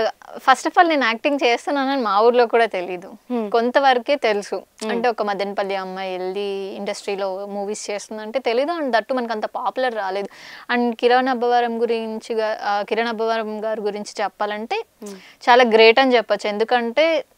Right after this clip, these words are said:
Speaker 1: ఒక విలేజ్ నుంచి వచ్చి అంత పెద్ద హీరో అయ్యిండ్రంటే చాలా గ్రేట్. రీసెంట్‌గా కా మూవీ కూడా మంచి హిట్ అయింది. and మా ఊర్లో వాళ్ళు అంటే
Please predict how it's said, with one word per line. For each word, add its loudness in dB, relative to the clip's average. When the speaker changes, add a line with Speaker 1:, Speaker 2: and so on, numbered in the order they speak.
Speaker 1:
ఒక 2
విలేజ్ 4
నుంచి -2
వచ్చి -2
అంత -4
పెద్ద -4
హీరో -2
అయ్యిండ్రంటే -2
చాలా 2
గ్రేట్. -4
రీసెంట్‌గా -4
కా -4
మూవీ -4
కూడా -4
మంచి -8
హిట్ -10
అయింది. -4
and 8
మా 10
ఊర్లో 10
వాళ్ళు 10
అంటే 4